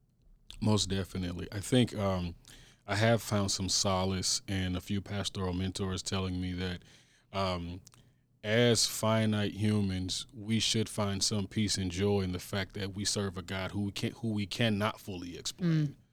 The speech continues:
Speaker 1: a God that we don't know his bounds. He is that far above and,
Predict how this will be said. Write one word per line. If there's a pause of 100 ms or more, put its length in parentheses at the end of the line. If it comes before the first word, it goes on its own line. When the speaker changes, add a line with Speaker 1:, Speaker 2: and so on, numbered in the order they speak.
(240)
Speaker 1:
a
God
that
we
don't
know
his
bounds.
He
is
that
far (460)
above
and,